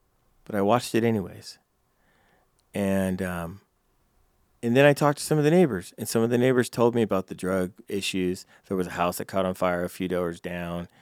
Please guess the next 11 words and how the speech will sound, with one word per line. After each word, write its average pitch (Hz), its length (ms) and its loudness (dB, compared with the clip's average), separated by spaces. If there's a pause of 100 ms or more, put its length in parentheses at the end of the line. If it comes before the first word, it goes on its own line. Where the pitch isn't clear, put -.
(320)
drugs. 87 640 -2
And 98 100 -4
there 95 100 0
was, 92 200 -4
um, 87 300 -4
some - 220 -4
other 107 200 4
houses, 95 560 -2
uh, 92 220 -4
another 101 260 0
house. 92 500 -2